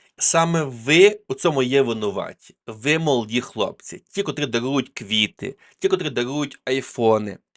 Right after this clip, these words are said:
ті, котрі бігають, добиваються і так далі. Ви у цьому є винуваті, хлопці. Ви вже настільки їхню самооцінку підняли, просто вознесли до небесах їхню самооцінку,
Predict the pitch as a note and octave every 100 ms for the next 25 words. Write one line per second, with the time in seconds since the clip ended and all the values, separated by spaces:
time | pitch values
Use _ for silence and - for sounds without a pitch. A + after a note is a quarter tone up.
0 | _ - - F3+ E3 D3 G#2+ B2 D3+ B2
1 | A#2+ G#2+ - - _ _ A#2 D3 D3+ D#3+
2 | A2+ B2 C3 A#2+ A2 - A#2 G#2 - _
3 | _ _ - - C#3+ C3 A2+ F#2+ - -
4 | _ _ _ _ - A#2 A2+ E3+ D#3 -
5 | D#3 C3+ C3+ C#3 C3+ B2+ A#2 A2+ - G#2+
6 | F2 E2 - - _ _ _ _ _ _
7 | A#2 C#3+ D#3 D#3+ D3+ A#3+ - G#3+ G3 F3
8 | E3 E3 D3+ D3 - D3 - A#2+ - B2
9 | B2+ C3+ B2 G#2 F#2+ - _ _ _ _
10 | _ _ _ _ _ - D#3 E3 - B2+
11 | D3 C3+ C3+ D#3+ E3 E3+ D3 D3+ D3 D#3+
12 | - C3+ - C#3 C3 - B2 A#2+ A2+ A2
13 | - E2+ - -